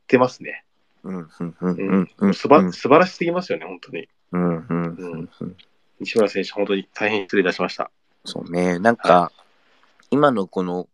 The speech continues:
Speaker 2: もうね、このステップオンではずっと言ってきたけど、
Speaker 1: うん。
Speaker 2: 今季の押し込むサッカーをする。
Speaker 1: はい。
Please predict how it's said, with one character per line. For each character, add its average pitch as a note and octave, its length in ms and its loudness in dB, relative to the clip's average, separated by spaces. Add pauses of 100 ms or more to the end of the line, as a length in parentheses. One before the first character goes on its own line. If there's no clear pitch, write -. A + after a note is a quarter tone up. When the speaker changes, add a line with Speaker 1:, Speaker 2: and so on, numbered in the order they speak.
(120)
Speaker 2:
も C3+ 240 2
う - 40 4
ね、 C3 160 4
こ - 160 -2
の G2+ 100 -2
ス - 100 -8
テ A2 100 -2
ッ G2+ 100 -4
プ A#2+ 80 2
オ - 20 2
ン A#2 60 -2
で F#2 80 -2
は F2 40 -4
ず F2+ 140 -8
っ - 20 -16
と G#2 280 0 (480)
言 A2 80 -4
っ - 20 -20
て A#2+ 140 -6
き - 80 -20
た G2 100 6
け F2+ 140 -8
ど、 F2+ 100 -2
Speaker 1:
う - 20 -6
ん。 - 60 -20
Speaker 2:
今 E3+ 200 4
季 A#2+ 120 -6
の F#2+ 100 2
押 G2 80 -4
し - 120 -14
込 D3 100 6
む A2 100 0
サ G#2+ 140 -10
ッ G2 60 -12 (100)
カ F#2 120 4
ー - 20 4
を F2 80 0
す - 180 -4
る。 A2 260 6 (300)
Speaker 1:
は G2+ 220 -2
い。 - 60 -8